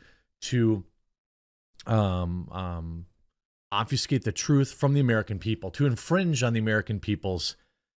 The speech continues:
First Amendment rights. We've seen evidence in print, the actual receipts out there, and it's time for some heads to roll. And many people are calling for the abolition, complete abolition of the F B I,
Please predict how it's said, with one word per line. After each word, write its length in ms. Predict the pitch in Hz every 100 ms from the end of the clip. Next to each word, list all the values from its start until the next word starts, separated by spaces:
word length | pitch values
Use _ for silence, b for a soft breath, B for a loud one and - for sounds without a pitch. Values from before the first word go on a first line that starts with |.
| _
First 420 | - 123 104 - - _
Amendment 400 | 101 95 92 80
rights. 320 | 110 127 101
We've 140 | - 110
seen 420 | - 131 139 92 - _ _ _ _
evidence 520 | 123 123 95 85 - -
in 180 | 123 110
print, 580 | - - 165 87 - - _ -
the 260 | 95 110 -
actual 600 | 120 156 - 143 120 110
receipts 680 | 101 104 - 170 - - -
out 240 | 95 92 85
there, 220 | 98 98
and 300 | 107 107 117 113 b b b _ _ -
it's 160 | 117
time 480 | - 156 156 156 151
for 220 | - - 131
some 140 | 139
heads 320 | 120 123 101
to 100 | -
roll. 380 | 98 139 92 - -
And 200 | 95 98
many 200 | 135 139
people 300 | - 113 110
are 60 |
calling 340 | - 107 104 107
for 200 | - 98
the 100 | 101
abolition, 580 | 107 98 95 113 95
complete 360 | 90 98 - 190
abolition 420 | 110 87 92 -
of 60 | 90
the 100 | 90
F 140 | 87
B 100 | 92
I, 240 | 110 107